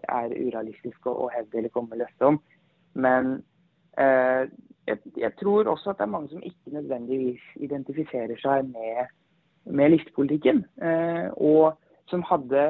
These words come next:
vært mer engasjerte hvis de visste at det var en lavere terskel for å stille til valg, altså at, at man ikke trengte å stille gjennom en organisert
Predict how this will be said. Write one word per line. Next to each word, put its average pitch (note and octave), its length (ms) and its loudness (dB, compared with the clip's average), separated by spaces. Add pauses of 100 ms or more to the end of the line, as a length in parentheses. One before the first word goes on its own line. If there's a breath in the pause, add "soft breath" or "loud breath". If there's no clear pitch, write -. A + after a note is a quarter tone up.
(160)
vært D3 300 -4
mer B2 200 -8
engasjerte D3 720 -10
hvis D3 180 -12 (100)
de D#3 160 -8
visste - 360 -12 (100)
at B2 180 -6
det D3 100 -8
var C3 140 -6
en D#3 180 -4
lavere F3 420 0
terskel G#3+ 480 -2 (380 soft breath)
for E3 120 2
å D#3+ 80 -4
stille C#3 260 0
til C#3 140 -2
valg, C3+ 300 4 (180)
altså C#3+ 160 -6
at, - 80 -20 (160)
at - 100 -8
man D#3 160 -8
ikke D#3 300 -6
trengte C#3 320 -4
å C3+ 60 -6
stille B2 420 -2
gjennom B2 560 -2
en C3+ 160 2 (500 loud breath)
organisert C#3 1000 0